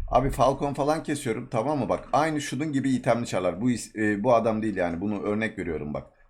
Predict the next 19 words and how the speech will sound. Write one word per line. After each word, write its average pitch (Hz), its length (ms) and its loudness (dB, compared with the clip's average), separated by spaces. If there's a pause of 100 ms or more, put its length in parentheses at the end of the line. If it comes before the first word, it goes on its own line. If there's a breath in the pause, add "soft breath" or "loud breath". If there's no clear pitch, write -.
(200)
Aynı 156 240 2
şunun 147 260 -4
gibi, 135 300 -4 (160)
e, 110 220 2
itemli 127 380 -2
çarlar. 117 380 0
Geliyor 127 420 2
abi, - 180 0
trade 127 360 2
atıyor 87 240 -4
bana. 69 300 -6 (880)
Bak, - 240 -2
trade 139 300 2
atıyor, 135 340 -2
trade'i 120 340 0
blokluyorum, 151 680 0
e, 208 240 4
parti 104 360 2
atıyor. 107 420 0